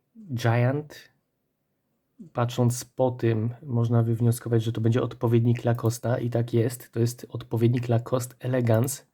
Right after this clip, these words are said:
Lacoste Elegance jest, y, rzadko spotykanym zapachem z tego, co widziałem. W sklepie chyba go też nie można kupić. On ma czarną czekoladę w składzie.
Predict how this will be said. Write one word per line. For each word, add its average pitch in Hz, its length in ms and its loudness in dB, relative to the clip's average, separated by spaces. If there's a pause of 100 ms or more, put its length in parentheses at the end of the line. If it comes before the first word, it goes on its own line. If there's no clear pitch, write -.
(760)
Lacoste 120 540 -4
Elegance 131 760 -2
jest, 123 460 -2
y, 120 460 0 (1500)
rzadko 131 320 -6
spotykanym 135 500 -2
zapachem 123 420 0
z 120 60 -2
tego, 113 160 -2
co 117 140 -2
widziałem. 104 540 0
W - 80 -14
sklepie 120 320 -2
chyba 123 200 0
go 117 120 2
też 120 180 -4
nie 117 80 2
można 104 240 2
kupić. - 360 -12
On 127 100 -2
ma 120 240 4
czarną 127 340 -2
czekoladę 120 480 -2
w - 60 -8
składzie. 104 500 -4